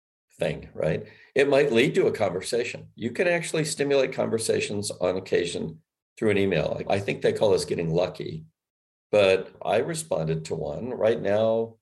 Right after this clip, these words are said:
looking at some situations where if somebody sends me a particular kind of email, I will probably respond to it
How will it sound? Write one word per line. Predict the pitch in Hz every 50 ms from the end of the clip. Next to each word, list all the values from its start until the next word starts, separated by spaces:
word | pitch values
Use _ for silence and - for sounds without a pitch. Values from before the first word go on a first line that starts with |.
| _ _ _ -
looking | 76 - 143 107 - - 98 92
at | 92 - -
some | - - - -
situations | - 104 - - - 101 92 87 90 85 - 110 101 90 85 - -
where | 92 92 90 87 87 87 90 92 87
if | 85 -
somebody | - - 110 107 104 101 98
sends | - 110 101 98 - -
me | 92
a | 90 87
particular | - - - - - - - 104 90 82
kind | - - - 95 98 95 90
of | 85 78
email, | 90 104 117 107 80 73 73 85 98 - - _ _ _ _ _ _ _ _ _ - -
I | - 113 131
will | 131 123 113
probably | - - 131 123 123 127 123 120
respond | 117 117 113 - - - 143 165 165 -
to | - -
it | - - -